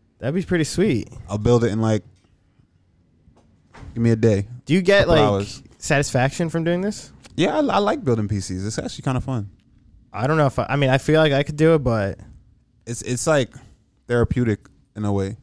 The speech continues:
Speaker 1: That's kinda nice.
Speaker 2: Yeah, it's cool. You can do it. It's not hard.
Speaker 1: I mean, I feel like I would just have to
Speaker 2: Yeah.
Speaker 1: watch it on YouTube or some shit.
Speaker 2: Yeah, it's not hard at all.
Speaker 1: Uh,
Speaker 2: Just don't fuck up. You fuck up, then it's like
Speaker 1: Well, exactly. That's what I'd be, f-,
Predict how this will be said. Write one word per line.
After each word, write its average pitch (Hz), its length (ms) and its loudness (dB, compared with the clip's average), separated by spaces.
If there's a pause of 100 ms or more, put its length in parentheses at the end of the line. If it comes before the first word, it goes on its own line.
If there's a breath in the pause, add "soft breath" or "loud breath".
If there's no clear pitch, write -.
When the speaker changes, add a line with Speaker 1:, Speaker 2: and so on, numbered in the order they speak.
(140)
Speaker 1:
That's - 280 -12
kinda 190 200 -2
nice. 120 460 -6 (140)
Speaker 2:
Yeah, 123 220 -8
it's 120 140 -10
cool. 127 160 -4
You 302 100 2
can 403 140 2
do 113 140 4
it. 92 120 -2 (220)
It's - 120 -12
not - 140 -2
hard. 95 160 -2
Speaker 1:
I 240 80 4
mean, 294 140 4
I 214 60 6
feel 247 160 2
like 175 120 4
I 180 80 6
would 196 80 4
just 202 100 -2
have 240 140 2
to 180 60 2
Speaker 2:
Yeah. 151 100 2
Speaker 1:
watch 170 260 2
it 165 80 4
on 151 180 4
YouTube 147 360 2
or 123 60 2
some 120 180 -2
shit. 110 280 -4
Speaker 2:
Yeah, 110 120 0
it's 110 100 -2
not 101 180 -4
hard 64 200 -8
at 65 100 -10
all. 78 240 -10 (800)
Speaker 1:
Uh, 92 160 -8
Speaker 2:
Just 95 120 -6
don't 131 180 0
fuck 123 280 2
up. 107 200 -2 (140)
You 107 140 -18
fuck 110 260 0
up, 101 160 0
then 95 180 -4
it's - 140 -8
like 90 200 -8 (520)
Speaker 1:
Well, 101 120 -8
exactly. 123 380 0
That's 120 180 2
what 123 80 2
I'd 113 60 0
be, 113 60 -2
f-, - 280 -14